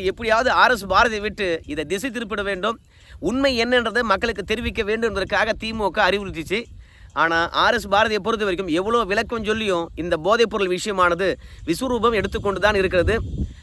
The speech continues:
ஆனா ஆர் எஸ் பாரதி நம்ம எடப்பாடி பழனிசாமி ரொம்ப அலறி போயிருந்தார் இல்லையா, மக்கள் முன்னே கொண்டு போயிட்டாருன்னு சொல்லிவிட்டு.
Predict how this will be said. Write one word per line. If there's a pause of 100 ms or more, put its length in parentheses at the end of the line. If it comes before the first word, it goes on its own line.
(120)
ஆனா
ஆர்
எஸ்
பாரதி (280)
நம்ம
எடப்பாடி
பழனிசாமி (120)
ரொம்ப
அலறி
போயிருந்தார்
இல்லையா, (460)
மக்கள்
முன்னே
கொண்டு
போயிட்டாருன்னு
சொல்லிவிட்டு.